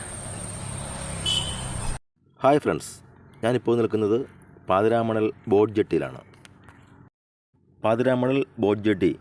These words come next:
പാതിരാമണൽ സ്ഥിതി ചെയ്യുന്നത് ആലപ്പുഴ ജില്ലയിലാണ്. ഈ പാതിരാമണലിൻ്റെ ചരിത്രം ചെറുതായി ഞാൻ പറയാം. ഒരു യുവബ്രാഹ്മണൻ പ്രാർത്ഥിക്കാൻ സ്ഥലം വേണം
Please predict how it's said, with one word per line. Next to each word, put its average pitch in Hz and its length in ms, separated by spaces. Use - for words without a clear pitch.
പാതിരാമണൽ 107 420
സ്ഥിതി 95 200
ചെയ്യുന്നത് 87 380
ആലപ്പുഴ 98 580
ജില്ലയിലാണ്. 78 480
ഈ 127 100
പാതിരാമണലിൻ്റെ 123 760
ചരിത്രം 92 440
ചെറുതായി 98 340
ഞാൻ 87 240
പറയാം. 71 240
ഒരു 113 160
യുവബ്രാഹ്മണൻ 101 680
പ്രാർത്ഥിക്കാൻ 101 540
സ്ഥലം 104 420
വേണം 90 300